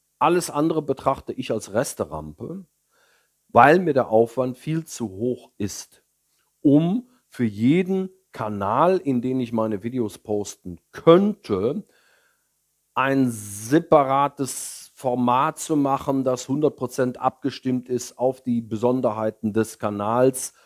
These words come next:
und dann auch noch diese jeweils alle hoch,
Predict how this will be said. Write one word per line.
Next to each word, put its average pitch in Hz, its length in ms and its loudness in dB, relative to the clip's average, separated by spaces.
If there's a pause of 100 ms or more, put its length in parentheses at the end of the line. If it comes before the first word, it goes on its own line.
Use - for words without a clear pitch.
(480)
und 156 480 6
dann 147 420 4
auch 123 160 0
noch 131 340 0
diese 123 500 -2
jeweils 117 640 4
alle 117 300 2
hoch, 120 640 0